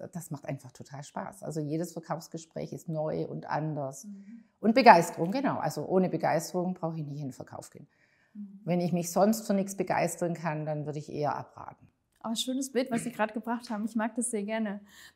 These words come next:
Speaker 2: Dann lassen Sie uns abschließend noch einmal die Seiten wechseln und, äh, das Unternehmen betrachten.
Speaker 1: Ja.
Speaker 2: Was kann ich als Unternehmen tun, um meine Mitarbeiter, Mitarbeiterinnen zu fördern,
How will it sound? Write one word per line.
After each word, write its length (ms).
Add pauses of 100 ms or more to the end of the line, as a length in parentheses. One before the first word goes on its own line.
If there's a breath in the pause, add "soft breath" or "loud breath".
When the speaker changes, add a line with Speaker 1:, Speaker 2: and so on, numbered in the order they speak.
Speaker 2:
Dann 120
lassen 300
Sie 100
uns 240
abschließend 720
noch 260
einmal 460
die 140
Seiten 600
wechseln 480
und, 300
äh, 240
das 160
Unternehmen 580
betrachten. 720
Speaker 1:
Ja. 160 (160 loud breath)
Speaker 2:
Was 200
kann 200
ich 280
als 120
Unternehmen 580
tun, 380
um 180
meine 280
Mitarbeiter, 600
Mitarbeiterinnen 840
zu 160
fördern, 560